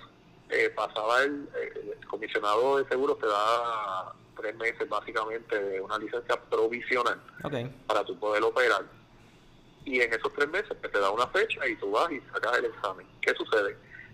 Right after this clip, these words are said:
Speaker 1: Yo, yo, eh, encuentro, no recuerdo bien si fue a través de, de un periódico, este, algún anuncio.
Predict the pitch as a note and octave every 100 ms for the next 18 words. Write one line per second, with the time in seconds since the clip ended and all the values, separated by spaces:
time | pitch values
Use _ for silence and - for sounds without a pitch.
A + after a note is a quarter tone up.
0 | - - - A#2+ C#3 - A#2 A2+ B2 D#3
1 | F3+ F3+ F3 E3+ D#3+ D3+ - - - A#2+
2 | A2+ A2 A2 - A#2+ - D#3 C#3+ D3 A#2
3 | A2+ D3+ D3+ D3 D3 B2 B2+ C#3 - -
4 | A2+ A#2+ A#2+ A2 G2+ G2+ - A#2 A2 G#2
5 | G2 F#2 E2 F2+ - - - - F#2+ F2+
6 | - - - A2 G2+ G2 F#2 - - -
7 | F#2+ F#2+ A2+ A#2+ A#2+ A2+ A2 G#2+ G2 F2+
8 | - G2 F#2 E2+ F2+ G2+ A#2 A#2+ A#2+ G#2